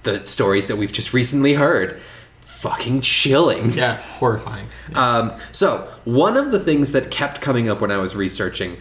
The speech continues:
Speaker 1: was a directed microwave weapon, which we, you might remember we mentioned earlier. That was, uh, part of why people think it's, uh, Russia, because of the Moscow signal. Um, so the sounds that people described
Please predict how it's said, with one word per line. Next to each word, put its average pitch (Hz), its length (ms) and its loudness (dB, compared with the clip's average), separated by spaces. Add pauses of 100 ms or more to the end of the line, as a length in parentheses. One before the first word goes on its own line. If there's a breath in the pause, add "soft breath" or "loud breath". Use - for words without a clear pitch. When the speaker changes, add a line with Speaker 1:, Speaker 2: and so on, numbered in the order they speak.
(160 loud breath)
Speaker 1:
was 117 180 2
a 113 60 0
directed 113 480 0
microwave 98 600 -4
weapon, - 400 -10 (260 loud breath)
which 123 220 0
we, 120 220 4
you 117 80 2
might 120 200 2
remember 110 360 2
we 104 80 0
mentioned 98 640 -2
earlier. 127 500 2
That 101 160 0
was, 101 200 -2
uh, 90 340 0
part 113 240 0
of 104 80 -2
why 104 140 4
people 101 220 -4
think 98 220 -6
it's, - 400 -8
uh, 90 300 -4 (580 loud breath)
Russia, 190 480 2
because 120 200 -4
of 92 60 -8
the 101 80 0
Moscow 123 440 0
signal. 95 560 -4 (420 loud breath)
Um, 98 480 0 (640)
so 139 380 4
the 135 100 0
sounds 165 440 2
that 156 100 0
people 120 180 0
described 131 800 0